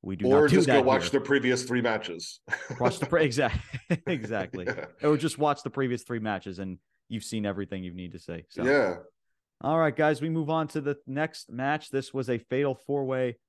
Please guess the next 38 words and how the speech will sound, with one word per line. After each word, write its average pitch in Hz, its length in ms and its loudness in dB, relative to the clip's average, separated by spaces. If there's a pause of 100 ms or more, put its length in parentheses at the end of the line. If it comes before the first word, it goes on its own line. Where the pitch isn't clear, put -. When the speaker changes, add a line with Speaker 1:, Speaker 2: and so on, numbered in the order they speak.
(200)
Speaker 1:
qualifying 151 640 0
match 117 360 -6
for 120 120 -6
the, 117 260 -2
uh, 107 200 2
the 107 180 -6
Raw 120 420 -2 (440)
Women's 120 480 -4
Championship, 120 760 -6
the 104 160 -4
Elimination 107 640 -4
Chamber 104 380 -8
match. 92 340 -6
This - 220 -10
was 98 160 -10
Candice 123 400 -8
LeRae 170 440 -2 (460)
Mia 175 260 -4
Yim, 165 460 -2 (640)
Piper 185 400 0
Niven, 135 540 -2 (540)
A 127 80 0
K 135 200 0 (120)
A 110 40 0
Doudrop. 117 600 0 (200)
Speaker 2:
<laughs> - 680 -8
Speaker 1:
Thank 120 180 0
God 113 200 0
that 123 180 -2
frickin' 92 240 -10
name 85 200 -8
is 82 120 -12
frickin' 87 360 -14
done. 87 280 -8
Speaker 2:
Thank 123 300 0
God. 104 300 2
Speaker 1:
And, 123 360 -2
um, 120 500 0